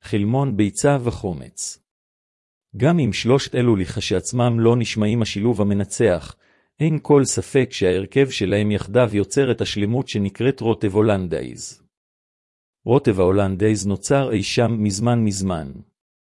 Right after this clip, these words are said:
נהוג היה להכינו בעיקר בצרפת בשילוב של חמאה הולנדית,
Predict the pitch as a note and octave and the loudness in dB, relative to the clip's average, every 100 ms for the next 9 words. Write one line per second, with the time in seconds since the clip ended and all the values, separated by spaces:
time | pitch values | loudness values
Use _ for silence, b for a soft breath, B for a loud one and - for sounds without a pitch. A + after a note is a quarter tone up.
0 | _ _ _ _ - G#2 A#2+ E3+ A#2 G#2 | _ _ _ _ -4 0 2 2 4 4
1 | B2 G2 - G#2 B2 G2+ G2+ - C3+ A#2 | 4 2 0 -4 -2 -2 -4 2 2 2
2 | G#2+ G#2+ F#2 B2+ B2 G#2 - G#2+ C3+ C3+ | 0 -2 0 0 0 -4 -4 -2 -2 -2
3 | A#2+ F#2 - G#2 C3 A#2+ G#2+ A#2+ G2 F2 | -4 -4 -4 -4 -2 0 2 0 -2 -6
4 | - - | -12 -18